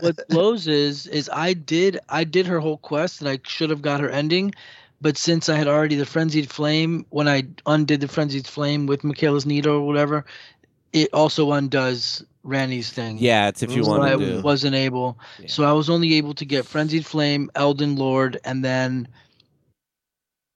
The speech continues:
Speaker 1: whatever,
Speaker 2: Fia.
Speaker 1: spoilers, the Lord of Dusk, Dusk
Speaker 2: Yeah,
Speaker 1: Lord,
Speaker 2: Fia's ending.
Speaker 1: which is,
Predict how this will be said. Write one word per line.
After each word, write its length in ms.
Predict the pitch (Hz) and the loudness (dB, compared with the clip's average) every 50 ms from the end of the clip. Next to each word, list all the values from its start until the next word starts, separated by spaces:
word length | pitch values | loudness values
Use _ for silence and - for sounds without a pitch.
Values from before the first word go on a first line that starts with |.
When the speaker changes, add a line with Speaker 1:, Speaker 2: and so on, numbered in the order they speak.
| - - 110 - - | -12 -10 -10 -8 -4
Speaker 1:
whatever, 240 | - 147 147 135 131 | 0 2 2 2 2
Speaker 2:
Fia. 160 | 135 120 107 | 2 4 4
Speaker 1:
spoilers, 340 | 101 160 160 147 139 127 - - | 4 4 4 4 2 0 -4 -6
the 140 | 139 135 151 139 | -4 -2 -2 0
Lord 260 | 139 151 151 156 147 | 2 2 2 2 2
of 160 | 147 131 117 | 0 -2 -4
Dusk, 540 | 110 147 139 - - - - - - - - - _ - 135 | -4 -2 -2 -2 -4 -6 -8 -10 -10 -14 -18 -18 _ -18 -6
Dusk 360 | 123 147 151 - 95 95 92 | -2 0 0 2 0 0 -2
Speaker 2:
Yeah, 60 | 139 131 | -2 -4
Speaker 1:
Lord, 300 | 127 123 120 120 117 120 | -4 -2 -4 -4 -4 -2
Speaker 2:
Fia's 320 | 123 110 101 95 92 95 | 0 0 0 0 0 -2
ending. 380 | 98 92 92 90 92 90 92 98 | -4 -4 -4 -6 -10 -12 -4 -2
Speaker 1:
which 200 | 165 156 - - | -2 0 2 2
is, 280 | 165 160 156 - - | 2 2 2 -2 -8